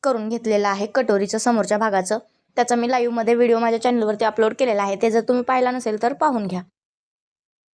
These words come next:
आता आपण या ठिकाणी पाठीमागच्या भागाचं माप टाकूया.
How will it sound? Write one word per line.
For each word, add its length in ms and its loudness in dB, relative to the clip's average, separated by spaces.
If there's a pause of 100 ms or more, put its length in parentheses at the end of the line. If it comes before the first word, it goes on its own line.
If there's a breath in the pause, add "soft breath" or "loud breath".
(920)
आता 200 -2
आपण 380 -2
या 100 2
ठिकाणी 440 -2 (840)
पाठीमागच्या 520 2
भागाचं 400 0
माप 280 0
टाकूया. 300 -2